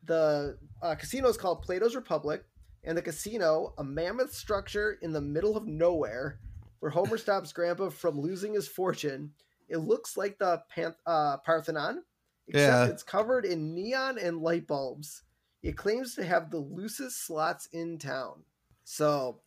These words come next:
Speaker 1: that's definitely a casino I like to go to, 'cause
Speaker 2: Yeah.
Speaker 1: I've played the slots and they're not very friendly.
Speaker 2: No, no, they're not. Although
Speaker 1: And
Speaker 2: we,
Speaker 1: so
Speaker 2: when we did go, when we took our, uh, trip to Detroit, we, uh, we, we did pretty good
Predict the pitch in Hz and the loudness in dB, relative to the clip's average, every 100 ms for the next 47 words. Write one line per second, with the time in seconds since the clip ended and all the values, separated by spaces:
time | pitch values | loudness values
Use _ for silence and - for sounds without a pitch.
0 | _ - 220 339 359 370 277 160 147 226 | _ -2 0 0 -2 -2 -4 -6 -6 -2
1 | 175 160 196 147 147 123 135 131 143 135 | 2 2 2 0 -4 -6 -8 -8 -8 -10
2 | 135 135 139 135 127 131 151 226 226 _ | -8 -2 4 4 4 0 0 0 0 _
3 | 202 202 220 - 220 226 - 151 156 185 | 0 2 0 2 2 0 -2 -2 -2 0
4 | 156 143 135 117 - 127 - - _ 135 | 0 -2 -6 -8 -10 -12 -14 -20 _ 6
5 | 131 131 135 135 131 127 - _ _ _ | 8 10 10 10 8 6 -4 _ _ _
6 | _ - 127 135 135 131 127 123 123 123 | _ -2 4 6 4 2 0 -2 -4 -2
7 | 123 120 - _ _ _ - 160 196 208 | -2 -4 -8 _ _ _ 6 10 12 12
8 | 208 208 226 202 196 190 190 196 233 240 | 12 12 12 10 10 10 8 8 8 10
9 | 240 196 190 190 185 226 226 208 190 190 | 10 10 8 6 6 4 6 6 6 8
10 | 190 185 185 175 170 - - - 202 202 | 10 10 10 10 6 -4 -6 6 6 8
11 | 185 175 - 208 180 151 - 156 170 175 | 6 6 6 8 10 8 6 6 8 8
12 | 170 170 170 170 165 165 _ _ _ _ | 8 8 8 8 6 2 _ _ _ _
13 | _ _ - 196 - 254 480 480 480 226 | _ _ -4 0 2 4 6 6 6 4
14 | 143 143 156 | 6 6 6